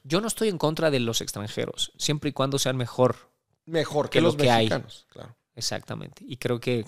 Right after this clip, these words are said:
Speaker 1: por ahí es donde, donde
Speaker 2: No,
Speaker 1: hoy
Speaker 2: no
Speaker 1: todavía no
Speaker 2: necesariamente
Speaker 1: está
Speaker 2: se
Speaker 1: así.
Speaker 2: cum-
Speaker 1: Pero, este, pero sí creo que el regresar a dar más oportunidad a futbolistas mexicanos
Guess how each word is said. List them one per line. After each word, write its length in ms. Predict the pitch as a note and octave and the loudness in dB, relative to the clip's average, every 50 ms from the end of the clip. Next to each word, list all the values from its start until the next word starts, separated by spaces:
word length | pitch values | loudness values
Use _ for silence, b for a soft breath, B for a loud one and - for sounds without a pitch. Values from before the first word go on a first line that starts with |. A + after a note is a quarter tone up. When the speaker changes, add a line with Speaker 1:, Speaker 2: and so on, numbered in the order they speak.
| - - - - _ - | -10 -20 -20 -20 _ -10
Speaker 1:
por 160 | A2+ A2 G#2 | -8 -6 -6
ahí 200 | G#2 G#2 A2+ A#2 | -4 -2 -2 -2
es 120 | A#2 A2 | -2 -2
donde, 420 | A#2 G#2 G2+ G2 G2 A2+ B2 C#3 - - | -4 -6 -8 -8 -10 -12 -12 -18 -20 -20
donde 640 | - - G#2 G2+ G#2 G2+ G#2 G#2 G#2 G#2+ A2+ - _ _ _ _ _ - | -16 -12 -12 -12 -10 -10 -10 -10 -10 -10 -12 -16 _ _ _ _ _ -4
Speaker 2:
No, 60 | G#2+ | -2
Speaker 1:
hoy 140 | B2+ C3 C#3 | 0 2 4
Speaker 2:
no 120 | C#3 C3+ | 6 6
Speaker 1:
todavía 40 | C3+ | 6
no 60 | A2 | 6
Speaker 2:
necesariamente 540 | A2 G2+ G#2+ - G#2+ B2 A#2+ A#2+ A2+ - - | 6 4 4 4 4 2 2 0 -2 -2 -2
Speaker 1:
está 40 | A2 | -2
Speaker 2:
se 160 | F#2+ - - G2 | 0 0 -2 -2
Speaker 1:
así. 20 | |
Speaker 2:
cum- 140 | G#2+ F#2+ - B B B B B B B B B B B _ _ _ _ _ | -6 -12 -14 B B B B B B B B B B B _ _ _ _ _
Speaker 1:
Pero, 340 | - C3 C3 C3 C#3+ D#3 D#3+ | 4 6 6 6 8 8 6
este, 920 | D3 B2+ - - - - - A#2 A2+ A2 G#2+ G#2+ G#2 G2+ G2+ F#2+ - - - - _ _ _ _ _ _ _ _ _ _ _ _ _ _ _ _ _ _ _ _ _ _ _ _ _ _ _ | 6 6 4 2 0 0 0 0 0 0 0 -2 -4 -4 -6 -8 -10 -10 -14 -18 _ _ _ _ _ _ _ _ _ _ _ _ _ _ _ _ _ _ _ _ _ _ _ _ _ _ _
pero 220 | - B2 B2 B2 A2+ | 2 4 4 6 6
sí 180 | - - C3+ | 6 4 4
creo 200 | C3 C3+ C3+ C3 | 4 2 0 0
que 100 | - C#3+ | 2 0
el 100 | C#3 C3 | 0 2
regresar 760 | B2 B2+ B2 A2+ A#2 A2+ A2+ - - C#3 C#3 C#3 C#3 C3+ - b b b b b b b | 2 0 0 0 0 2 2 4 4 6 4 4 2 0 -6 b b b b b b b
a 140 | - A2 G#2+ | -2 0 2
dar 220 | A2+ A#2 A#2+ A#2+ | 4 2 2 2
más 240 | A#2+ A#2+ A#2+ A#2+ - | 0 -2 -2 -2 -2
oportunidad 580 | B2+ A#2 A#2 A2 - A2+ G#2+ G#2 G#2+ A2 A2 | -2 -4 -4 -4 -4 -4 -4 -2 0 0 0
a 60 | A2 A2 | 0 -2
futbolistas 500 | - - G#2+ G#2+ G#2+ A2 - - A#2 A2+ | -4 -6 -6 -4 -2 -2 0 -2 -2 -4
mexicanos 720 | G#2+ G#2 - G#2 - - A#2 B2 C#3+ E3+ G#3 G#3 - | -4 -6 -8 -8 -2 -2 0 0 0 -2 -2 -4 -6